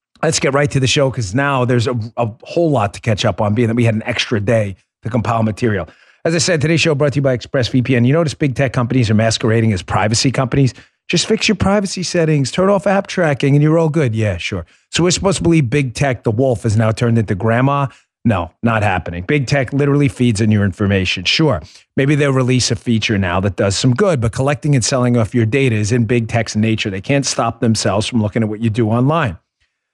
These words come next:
The better to see you with, my dear. To protect myself against big tech's prying eyes, I use ExpressVPN.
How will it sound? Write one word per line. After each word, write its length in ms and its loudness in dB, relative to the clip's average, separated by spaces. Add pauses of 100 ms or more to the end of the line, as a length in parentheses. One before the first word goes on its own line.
(160)
The 60 0
better 260 2
to 60 2
see 260 4
you 100 6
with, 220 2
my 200 4
dear. 580 4
To 180 -2
protect 320 -2
myself 480 2
against 420 -2
big 200 0
tech's 260 -2
prying 400 2
eyes, 300 0
I 140 -6
use 340 -4
ExpressVPN. 1080 -6